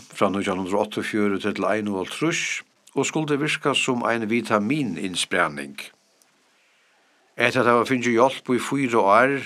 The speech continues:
var atlanen at sjuklingren var kommet av føtter atter.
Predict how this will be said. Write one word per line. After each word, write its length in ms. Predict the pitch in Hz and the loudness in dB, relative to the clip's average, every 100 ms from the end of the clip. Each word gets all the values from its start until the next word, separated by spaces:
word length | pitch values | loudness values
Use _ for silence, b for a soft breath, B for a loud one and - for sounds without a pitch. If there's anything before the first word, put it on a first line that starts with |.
| 107 | 2
var 160 | 120 113 | 4 4
atlanen 560 | 110 - 120 113 113 104 | 2 2 0 2 -2 0
at 240 | 95 92 | 0 0
sjuklingren 720 | - 113 107 110 107 107 120 110 | -2 -2 -2 -4 -4 -2 -2 2
var 160 | 101 98 | 0 2
kommet 240 | 113 107 | 0 0
av 160 | 107 104 | 0 0
føtter 320 | 147 151 107 | 0 2 0
atter. 400 | 85 - - 71 | -2 -6 -10 -12